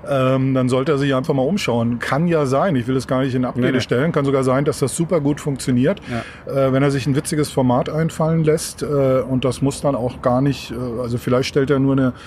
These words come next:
Speaker 2: äh, sein, sein Handy ins, ins Regal und spricht da rein und, äh, lädt das hoch und hat damit einen Riesenerfolg.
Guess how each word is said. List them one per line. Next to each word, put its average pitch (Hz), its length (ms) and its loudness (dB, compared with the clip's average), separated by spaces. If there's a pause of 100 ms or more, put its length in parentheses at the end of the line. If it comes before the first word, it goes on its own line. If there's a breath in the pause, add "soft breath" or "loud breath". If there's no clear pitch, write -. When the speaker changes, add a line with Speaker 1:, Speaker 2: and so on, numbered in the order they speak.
(380 loud breath)
Speaker 2:
äh, 127 220 -10
sein, 123 280 2
sein 123 200 2
Handy 160 440 2
ins, 135 340 -2
ins 135 240 -4
Regal 135 540 2
und 143 160 -2
spricht - 300 -4
da 131 140 4
rein 147 380 2
und, 143 320 -2
äh, 151 40 -4 (580)
lädt 139 200 -2
das 127 220 -2
hoch 143 280 0 (480 loud breath)
und 131 300 -2
hat 135 180 0
damit 143 260 0
einen 131 120 0
Riesenerfolg. 147 760 0